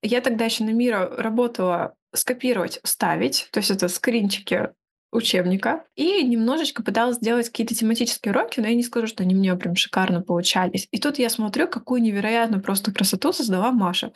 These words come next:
И я такая: «Я тоже хочу». Я говорю: «Маша, а где ты? А как ты? А что?» И она мне начинает рассказывать. То есть вот я смотрела в Пинтересте, вот я набрала себе референсы, вот так-то, так-то я сделала. Я такая: «А,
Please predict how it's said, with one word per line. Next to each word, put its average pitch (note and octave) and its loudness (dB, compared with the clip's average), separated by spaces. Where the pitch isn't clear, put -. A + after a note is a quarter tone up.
И A3+ 0
я G#3+ 2
такая: G3+ -2
«Я F#3+ 2
тоже B3+ -2
хочу». - -2
Я G3 2
говорю: F#3+ 2
«Маша, A3+ 2
а F#3 2
где A3 0
ты? C4+ -6
А F#3+ 0
как C4 0
ты? - -6
А G#3 2
что?» G#3+ -2
И G#3 2
она C4+ 2
мне F4+ 0
начинает C4 0
рассказывать. A#3+ -2
То A3+ 0
есть - -6
вот B3+ 0
я G3 2
смотрела G3 0
в - -10
Пинтересте, E4 -2
вот G#3 -2
я G#3 0
набрала G3+ 2
себе F#3 0
референсы, D#4 0
вот F#3+ -2
так-то, F#3 -2
так-то G3 0
я F#3 4
сделала. A#3 0
Я G#3 -4
такая: - -6
«А, D#4 0